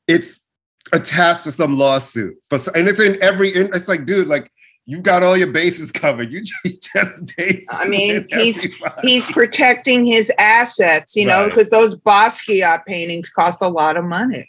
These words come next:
Speaker 2: you know? He's
Speaker 1: I wish he would
Speaker 2: protect-
Speaker 1: cut, I wish he would cut that hair. Only because it's just like
Speaker 2: It's not an attractive look.
Speaker 1: Well
Speaker 2: He doesn't look good.
Speaker 1: <laughs>
Speaker 2: No, seriously.
Speaker 1: It's just not,
Speaker 2: Have
Speaker 1: it's
Speaker 2: you
Speaker 1: not
Speaker 2: ever met him?
Speaker 1: Yes,
Speaker 2: Have
Speaker 1: he's
Speaker 2: you
Speaker 1: the nicest guy.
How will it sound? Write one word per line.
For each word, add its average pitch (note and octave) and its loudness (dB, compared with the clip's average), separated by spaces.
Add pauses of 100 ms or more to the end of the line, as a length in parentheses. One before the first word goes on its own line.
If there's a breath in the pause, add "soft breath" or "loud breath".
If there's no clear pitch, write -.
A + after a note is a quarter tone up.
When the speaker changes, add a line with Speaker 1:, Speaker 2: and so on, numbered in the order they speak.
Speaker 2:
you D#3 -8
know? D#3 -4
He's F#3 -4
Speaker 1:
I - -12
wish G#3 0
he A3+ 2
would G#3 4
Speaker 2:
protect- - -14
Speaker 1:
cut, G#2 -14 (100)
I B2 -10
wish B2 -8
he A2+ -8
would E2 -12
cut - -20
that C#2+ -14
hair. C#2+ -18 (300 loud breath)
Only C#4 4
because B2 -2
it's G2+ -12
just A#2 -8
like G#2 -2 (120)
Speaker 2:
It's A#3 0
not A3+ 4
an G3 4
attractive E3 0
look. C#3+ -4 (180)
Speaker 1:
Well G3+ 4
Speaker 2:
He C4+ -2
doesn't C#4 2
look C#4 4
good. C#3 0 (520)
Speaker 1:
<laughs> - -12
Speaker 2:
No, F#4 -4
seriously. G#4 2
Speaker 1:
It's C#3 -14 (100)
just D3 -12
not, C#3 -2 (320 loud breath)
Speaker 2:
Have D#4+ 4
Speaker 1:
it's G#4 2
Speaker 2:
you A#4+ 6
Speaker 1:
not - 6
Speaker 2:
ever G4 4
met C#4 4
him? C4 0 (280)
Speaker 1:
Yes, G#3 2
Speaker 2:
Have E3+ 0
Speaker 1:
he's - 0
Speaker 2:
you - 0
Speaker 1:
the E3 4
nicest F3 2
guy. F3+ 2